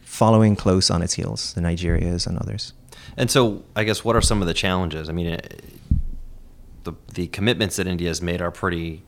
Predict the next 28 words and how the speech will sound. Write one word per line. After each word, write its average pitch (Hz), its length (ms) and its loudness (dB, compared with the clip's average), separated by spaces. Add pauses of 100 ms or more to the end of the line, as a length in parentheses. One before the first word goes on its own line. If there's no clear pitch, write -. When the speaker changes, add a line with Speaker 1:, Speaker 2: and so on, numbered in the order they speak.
Speaker 2:
you 85 160 -8
know, 80 320 -10
are, 85 200 -10
are, 87 200 -8
seem 107 240 -4
like 87 160 -2
they're 82 140 -2
on 80 220 -4
sort - 140 -8
of 85 60 -6
the 85 60 -10
right 82 180 -8
track, 85 320 -6
the 87 60 -14
forty 90 260 -6
percent - 640 -8
carbon-free 82 440 -6
generation 82 580 -8
by 82 260 -10
twenty 82 240 -6
forty. 120 320 -2 (480)
Speaker 1:
Yeah. 90 240 2
Speaker 2:
Um, 82 260 -8 (960)
but, 107 160 0
you 127 60 2
know, 113 100 4
the, 95 220 0
the, 87 640 -2